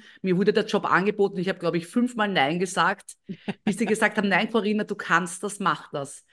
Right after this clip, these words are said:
Speaker 2: Oh,
Speaker 1: Also ich glaub,
Speaker 2: schön.
Speaker 1: dass das vielleicht ein Erfolgsgeheimnis ist. Also ich, ich hole jetzt sehr weit aus,
Speaker 2: Das
Speaker 1: aber ich
Speaker 2: Umfeld.
Speaker 1: glaube,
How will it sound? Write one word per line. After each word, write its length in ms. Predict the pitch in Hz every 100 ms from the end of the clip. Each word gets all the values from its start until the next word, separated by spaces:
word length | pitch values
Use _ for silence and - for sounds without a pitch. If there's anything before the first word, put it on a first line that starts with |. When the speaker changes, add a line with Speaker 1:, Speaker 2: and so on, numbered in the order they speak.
| - -
Speaker 2:
Oh, 60 | 208
Speaker 1:
Also 140 | 190
ich 80 | 196
glaub, 40 | 196
Speaker 2:
schön. 140 | 156
Speaker 1:
dass 220 | 190 180
das 200 | 185 208
vielleicht 480 | - 220 190 202 -
ein 240 | 180 180 180
Erfolgsgeheimnis 1080 | 185 175 190 220 220 - 208 180 180 185
ist. 440 | 185 226 311 - - _ _ _ _ _ _ -
Also 160 | 190
ich, 180 | 208 190
ich 340 | 202 202 165
hole 220 | - 190 185
jetzt 140 | -
sehr 220 | 208 247
weit 200 | 185 170
aus, 400 | - 156 214 254 -
Speaker 2:
Das 180 | 185 175 160
Speaker 1:
aber 140 | 202
ich 100 | 202
Speaker 2:
Umfeld. 20 |
Speaker 1:
glaube, 520 | 170 151 185 226 247